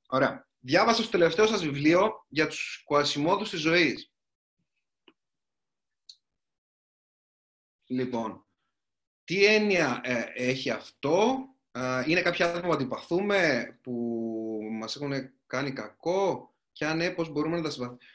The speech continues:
Ωραία. Ε, μιλάς για το ποίημα που υπάρχει στο Γράψε τη δική σου ιστορία, στη σελίδα πενήντα τρία είναι αυτό, το έχω σημειώσει, λίγο να το δω.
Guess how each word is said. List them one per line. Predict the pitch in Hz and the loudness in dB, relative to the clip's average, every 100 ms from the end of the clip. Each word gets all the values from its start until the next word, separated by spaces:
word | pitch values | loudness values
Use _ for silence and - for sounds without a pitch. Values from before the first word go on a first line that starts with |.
| _ | _
Ωραία. | 131 135 - - - _ | -2 -2 -2 -12 -20 _
Ε, | - 120 117 | -6 -2 0
μιλάς | 127 127 151 196 202 - | 0 2 4 4 0 -8
για | 131 131 131 | -6 -2 0
το | 127 117 | 0 -2
ποίημα | 175 190 180 | 0 0 0
που | 139 | -2
υπάρχει | 127 165 170 | -2 -2 -2
στο | 143 | -4
Γράψε | 135 156 160 170 143 - | 0 0 0 -2 -4 -6
τη | - 160 143 - | -6 -2 -2 -4
δική | 123 123 156 | -10 -6 -4
σου | 156 | -4
ιστορία, | 151 - 123 120 127 143 175 190 - _ _ _ | -6 -4 -4 -2 0 2 2 0 -8 _ _ _
στη | - 123 | -12 -8
σελίδα | 135 127 156 170 180 - | -4 -2 0 0 -4 -6
πενήντα | 147 135 131 156 175 175 190 190 190 _ _ _ _ _ _ _ - - - _ _ - - _ _ | -4 -2 -2 -2 -2 -2 -2 -2 -6 _ _ _ _ _ _ _ -20 -20 -20 _ _ -16 -16 _ _
τρία | - 135 147 110 | -10 -6 -4 -4
είναι | 107 107 | -8 -12
αυτό, | 104 - 131 131 | -14 -10 -10 -10
το | 131 | -12
έχω | 131 | -14
σημειώσει, | 127 110 104 107 117 123 151 | -14 -12 -12 -10 -12 -12 -10
λίγο | 139 123 123 | -8 -8 -8
να | 120 | -10
το | - | -12
δω. | 101 123 165 | -12 -12 -12